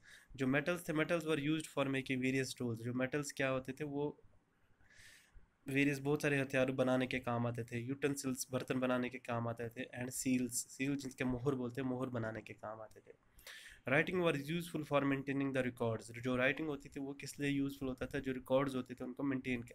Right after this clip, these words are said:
करने के लिए होता था। The wheels were used in cart। The, जो व्हील्स थे, जो पहिए थे, वो किन में, जो उन सब जो गाड़ी बनती थी, उसमें यूज़ होते थे।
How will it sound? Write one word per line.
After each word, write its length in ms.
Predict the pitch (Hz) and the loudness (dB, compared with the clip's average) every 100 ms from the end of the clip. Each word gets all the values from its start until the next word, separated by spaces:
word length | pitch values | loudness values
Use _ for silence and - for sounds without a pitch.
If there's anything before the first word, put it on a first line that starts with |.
| _ - | _ -6
करने 260 | 117 113 | -4 -4
के 100 | 107 | -6
लिए 100 | 110 | -12
होता 140 | 113 110 | -12 -14
था। 220 | 113 113 - - - - - | -16 -16 -18 -20 -18 -12 2
The 180 | 143 143 | 2 4
wheels 320 | 180 185 143 | 2 0 2
were 280 | 147 139 156 | 2 2 2
used 240 | 165 - | 0 -2
in 160 | 139 131 | -4 0
cart। 260 | 123 117 117 | 2 2 2
The, 160 | 127 123 | 0 0
जो 160 | 131 | 0
व्हील्स 480 | 127 143 156 151 - | 2 2 2 0 -2
थे, 160 | 139 120 | 0 0
जो 180 | 127 | -2
पहिए 380 | 123 139 139 151 | -2 0 2 2
थे, 140 | 143 135 | 2 -2
वो 140 | 131 | -2
किन 180 | 135 139 | -2 0
में, 220 | 143 151 | 0 0
जो 320 | 135 143 170 - - - - - - | 0 0 -2 -8 -20 -16 -12 -12 -4
उन 100 | 143 | 0
सब 200 | 139 143 | 2 2
जो 140 | 135 135 | 0 0
गाड़ी 280 | 127 135 160 | 4 4 4
बनती 260 | 139 135 | 2 0
थी, 440 | 127 160 202 277 - | -2 -2 0 -2 -4
उसमें 360 | 147 - 151 147 | -8 0 2 4
यूज़ 280 | 135 139 123 | 4 2 2
होते 200 | 120 120 | -2 -4
थे। 280 | - 165 | -2 -2